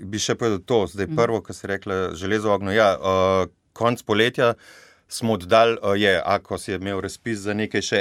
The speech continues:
Speaker 1: F M frekvenc, tako da smo kandidirali, vendar rezultatov še ni. Kandidirali smo za Kočevje, za Izolo in za obe Idriji, eh, Spodnja, Zgornja Idrija. Tako da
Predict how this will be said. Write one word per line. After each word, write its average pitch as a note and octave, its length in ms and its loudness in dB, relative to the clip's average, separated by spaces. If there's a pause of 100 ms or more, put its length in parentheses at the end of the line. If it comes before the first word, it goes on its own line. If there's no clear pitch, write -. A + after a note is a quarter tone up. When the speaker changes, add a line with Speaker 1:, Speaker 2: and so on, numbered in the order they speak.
(100)
Speaker 1:
F G#2+ 160 -2
M G#2 100 -2
frekvenc, A#2+ 560 -2 (140)
tako - 180 0
da A2 120 0
smo A2+ 260 0
kandidirali, A#2 760 -2
vendar G#2 280 -2
rezultatov G2 640 -2
še - 180 -4
ni. B2 220 0 (560)
Kandidirali A2+ 500 2
smo G#2+ 200 -2
za G2 120 -4
Kočevje, D3+ 600 0 (540)
za F#2 460 2
Izolo C3+ 540 0 (800)
in A2 160 -2
za G2+ 320 4
obe G2+ 360 2
Idriji, F2 400 -2
eh, E2+ 800 -6
Spodnja, E2+ 420 -6
Zgornja E2 380 -4
Idrija. D#2+ 380 -4
Tako - 240 -6
da G2 260 4